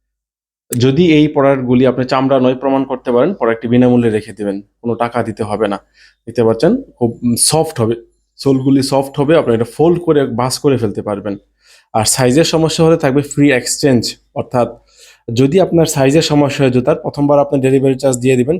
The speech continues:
পরবর্তীতে ডেলিভারি চার্জ আমরা দিব। দেখেন ভিউয়ার্স, প্রোডাক্টটি ফায়ার টেস্ট করা হচ্ছে, শতভাগ জেনুইন চামড়া নিশ্চয়তা থাকবে প্রত্যেকটি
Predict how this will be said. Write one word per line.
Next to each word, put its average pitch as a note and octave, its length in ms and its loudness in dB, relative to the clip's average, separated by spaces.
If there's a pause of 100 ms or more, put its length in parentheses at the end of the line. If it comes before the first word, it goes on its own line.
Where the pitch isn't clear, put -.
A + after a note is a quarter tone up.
পরবর্তীতে C#3+ 500 0
ডেলিভারি B2 400 2
চার্জ E3+ 160 0 (140)
আমরা A#2+ 220 -6
দিব। G#2+ 100 -10 (1080)
দেখেন A#2+ 260 2
ভিউয়ার্স, F3 260 0
প্রোডাক্টটি A#2+ 340 0
ফায়ার A#2+ 240 0
টেস্ট A#2 220 -2
করা A#2+ 180 0
হচ্ছে, A2+ 200 -2 (880)
শতভাগ D3+ 340 0 (100)
জেনুইন C3+ 340 2
চামড়া B2+ 320 0
নিশ্চয়তা C3 280 -6
থাকবে A#2+ 240 -8
প্রত্যেকটি - 420 -12